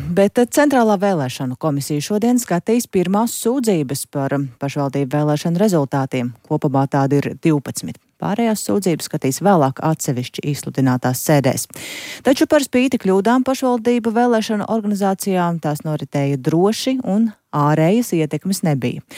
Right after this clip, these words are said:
Tā šorīt raidījumā Labrīt kolēģim Laurim Zvejniekam sacīja ministru prezidente Evika Siliņa no Jaunās vienotības. Viņa arī kritizēja Centrālo vēlēšanu komisiju par nepārdomātiem izteikumiem vēl pirms vēlēšanām par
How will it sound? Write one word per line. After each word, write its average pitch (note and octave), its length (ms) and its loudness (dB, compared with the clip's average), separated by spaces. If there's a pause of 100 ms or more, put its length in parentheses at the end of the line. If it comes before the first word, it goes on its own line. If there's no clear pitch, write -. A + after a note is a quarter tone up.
(220)
Tā D#3+ 160 2
šorīt D#3 480 2
raidījumā D3+ 560 2
Labrīt D#3+ 460 0
kolēģim C#3+ 420 0
Laurim D3 320 2
Zvejniekam D3 540 0
sacīja D3+ 420 0
ministru D3+ 400 0
prezidente C#3+ 560 0
Evika D3 380 0
Siliņa E3 340 2
no B2+ 200 2 (120)
Jaunās C3+ 380 0
vienotības. C3 640 0 (500)
Viņa D#4 220 6
arī D4+ 200 4
kritizēja E3+ 640 2
Centrālo D#3 480 0
vēlēšanu F#3+ 540 0
komisiju A3+ 500 2
par D#3+ 320 0
nepārdomātiem D3 1300 0
izteikumiem D3 640 0
vēl D3 260 0
pirms A3+ 300 0
vēlēšanām F3 580 0
par C3+ 160 0